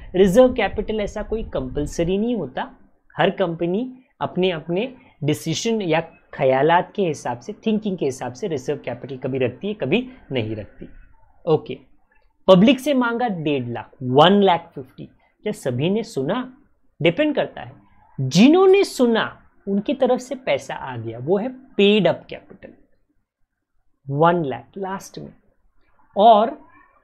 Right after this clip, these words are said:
कुछ लोगों ने नहीं सुना, देखो ना, थर्टी थाउजेंड में शेयर्स में बीस हजार शेयर्स ने सुना,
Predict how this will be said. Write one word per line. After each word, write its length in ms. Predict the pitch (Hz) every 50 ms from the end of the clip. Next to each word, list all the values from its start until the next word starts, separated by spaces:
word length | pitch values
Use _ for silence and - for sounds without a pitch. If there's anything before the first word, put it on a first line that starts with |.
| _ _ -
कुछ 220 | 302 302 254 -
लोगों 280 | 262 254 233 202 247 247
ने 120 | 262 285
नहीं 240 | 277 269 233 269 302
सुना, 380 | - - - 139 131 131 - - -
देखो 220 | - 160 - 165
ना, 200 | 160 147 113 - _ _ _ _ _ _ _ _ _ _ _ _ _ -
थर्टी 400 | 196 185 196 - - 262 262 254 202
थाउजेंड 460 | 156 151 147 143 156 190 185 165 131
में 260 | 120 117 113 131 147
शेयर्स 500 | - - - - 160 143 139 127 127 -
में 120 | 127 - - _ _ _ _ _ _ _ _ _ _ 139
बीस 720 | 135 135 135 139 196 247 277 311 339 349 - - - - -
हजार 440 | 165 165 156 156 196 220 233 247 247
शेयर्स 400 | 208 - - 170 156 151 143 147
ने 120 | 156 151
सुना, 360 | 147 - - 123 113 113 -